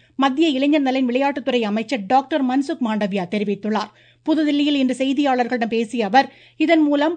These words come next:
உலக அளவில் பாதுகாப்பு துறையில் இந்தியா முக்கிய இடத்தை பிடிக்கும் என்றார். நாட்டின் பாதுகாப்புத்துறை உற்பத்தியை வரும் இரண்டாயிரத்து இருபத்தி ஒன்பதாம் ஆண்டிற்குள்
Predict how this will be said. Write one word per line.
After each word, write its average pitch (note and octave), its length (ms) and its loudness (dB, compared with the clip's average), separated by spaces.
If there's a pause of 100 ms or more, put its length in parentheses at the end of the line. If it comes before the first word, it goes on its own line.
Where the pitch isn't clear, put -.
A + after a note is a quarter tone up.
(260)
உலக F4+ 320 4
அளவில் D#4+ 340 0
பாதுகாப்பு C#4 520 -2
துறையில் A3 400 -2 (280)
இந்தியா D#4+ 400 2
முக்கிய C4 360 0
இடத்தை A#3+ 320 0
பிடிக்கும் B3 420 -6
என்றார். F3 300 -4 (320)
நாட்டின் C#4 420 4
பாதுகாப்புத்துறை C4+ 680 0
உற்பத்தியை B3+ 500 -4
வரும் A#3 260 0
இரண்டாயிரத்து C#4+ 440 0
இருபத்தி A#3+ 380 -2
ஒன்பதாம் A#3 440 0
ஆண்டிற்குள் A3+ 500 0